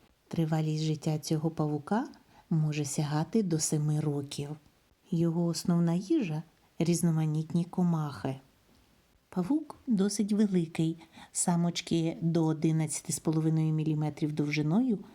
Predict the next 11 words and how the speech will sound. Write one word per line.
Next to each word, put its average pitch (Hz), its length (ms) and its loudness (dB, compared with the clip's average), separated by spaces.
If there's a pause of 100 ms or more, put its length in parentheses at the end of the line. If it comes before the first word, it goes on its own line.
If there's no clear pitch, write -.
(140)
а 170 100 -2
самці — 160 640 0
до 175 200 2
дев'яти 185 520 0
міліметрів 147 680 0
довжиною. 143 720 -2 (460)
Забарвлення 165 840 0 (320)
може 160 280 4
змінюватися 151 880 0
від 147 220 -6
темно-шоколадного 151 1200 0